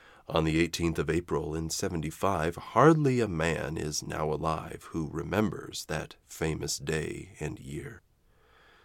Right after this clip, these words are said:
He said to his friend, "If the British march by land or sea from the town tonight,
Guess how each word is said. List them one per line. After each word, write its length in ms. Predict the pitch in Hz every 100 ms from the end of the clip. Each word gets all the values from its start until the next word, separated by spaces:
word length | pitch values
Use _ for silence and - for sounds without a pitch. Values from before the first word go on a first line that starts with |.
| _ _ _ _ _ _ _
He 160 | 117 117
said 280 | - 160 120
to 80 | 92
his 160 | 82
friend, 480 | - 78 78 85 87
"If 180 | 80 -
the 100 | 82
British 440 | 76 101 104 -
march 420 | 78 82 98 -
by 160 | - 87
land 480 | 80 80 87 107 104
or 160 | 92
sea 480 | 95 - 127 92 80
from 240 | 80 - 78
the 80 |
town 400 | 73 90 80 76
tonight, 380 | 78 76 85 123